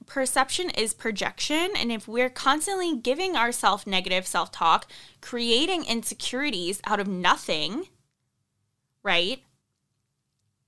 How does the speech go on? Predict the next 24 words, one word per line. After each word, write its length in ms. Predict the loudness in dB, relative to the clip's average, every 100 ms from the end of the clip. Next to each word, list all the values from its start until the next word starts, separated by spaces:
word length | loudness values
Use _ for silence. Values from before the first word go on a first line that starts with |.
| _ _ _ _
We're 140 | -8 -6
gonna 360 | -4 -4 -2
start 380 | -2 -4 -4 -4
to 100 | -4
push 340 | -6 -6 -4 0
that 180 | 2 2
onto 380 | 2 -2 -6 -6
other 220 | -4 -6
people. 880 | -6 -8 -6 -6 -4 -2 -2 -4 -8 -16 _ _ -20 -18 -8
So 200 | -4 -2
do 100 | 0
you 100 | 0
start 260 | 4 2
to 100 | 2
see 280 | -2 0 0
where 600 | 0 2 6 6 6 4 -2 -14
you 140 | -12
cannot 960 | -10 -6 -2 2 4 4 2 -2 -4 -4 -16 _ _ _ _ _ _ _ _ _ _ _ -8
experience 1300 | -4 -2 -4 -6 -4 -4 -2 0 0 0 -4 -6 -6
an 160 | -8 -2
unconditional 920 | -2 -2 -2 0 0 -2 0 0 0
love, 600 | 0 4 6 8 6 2 -6 -14 _ _ _ _ _ _ 0
even 300 | 4 4 4
if 540 | 4 4 2 -2 -20